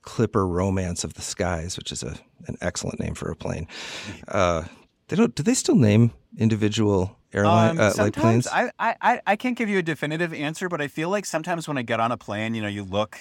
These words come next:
Speaker 2: to, like, the, the
Speaker 1: Yeah.
Speaker 2: lettering on the side and they do have a name, like, you know, the city of Memphis or something.
Speaker 1: Yeah, I've seen that.
Speaker 2: But
Speaker 1: It
Speaker 2: I don't know if it's, like, standard practice.
Speaker 1: I'm gonna look into
Speaker 2: I
Speaker 1: that.
Speaker 2: don't
Speaker 1: I, at, at any rate.
Speaker 2: But they definitely used to have better names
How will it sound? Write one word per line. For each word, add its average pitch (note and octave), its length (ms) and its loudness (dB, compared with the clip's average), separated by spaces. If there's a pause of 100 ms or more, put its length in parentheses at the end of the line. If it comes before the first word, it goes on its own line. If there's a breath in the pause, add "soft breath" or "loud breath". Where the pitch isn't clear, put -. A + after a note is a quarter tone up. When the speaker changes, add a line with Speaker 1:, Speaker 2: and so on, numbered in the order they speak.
Speaker 2:
to, A#2 140 -8
like, G2+ 300 -2
the, G2 300 -4
the A#2+ 60 4
Speaker 1:
Yeah. G2 180 6
Speaker 2:
lettering G2+ 380 -2
on G2 120 -2
the F#2+ 60 -6
side G2 400 -2
and G#2 100 -6
they F#2 80 -8
do F#2 200 -10
have G2 240 -6
a G2 40 -6
name, F2+ 340 -6
like, E2+ 280 -8
you F#2 80 -10
know, E2 140 -10
the D#2+ 100 -14
city F#2 200 -10
of E2+ 100 -10
Memphis E2 420 -10
or F2+ 80 -10
something. E2 460 -12
Speaker 1:
Yeah, B2 320 6
I've A#2 120 0
seen E3 180 4
that. E2+ 240 0 (400)
Speaker 2:
But A2+ 120 0
Speaker 1:
It - 20 2
Speaker 2:
I A#2+ 60 0
don't D#3 100 -4
know E3+ 40 2
if E3+ 120 -4
it's, - 120 -6
like, B2+ 200 -4
standard C#3 640 -12
practice. F#3+ 840 -12 (200)
Speaker 1:
I'm C#3 80 0
gonna E3 100 4
look G2+ 140 2
into F#2 100 0
Speaker 2:
I D#2+ 160 0
Speaker 1:
that. - 0 -
Speaker 2:
don't D2+ 240 -4 (220)
Speaker 1:
I, G2+ 240 -2
at, - 80 -6 (120)
at B2 80 4
any A2+ 160 4
rate. E2+ 280 -4
Speaker 2:
But D3 100 -6
they D#3+ 100 2
definitely A3+ 340 2
used D#3+ 100 -2
to D#3 60 2
have A2+ 100 -2
better A#2+ 180 4
names A2 320 -2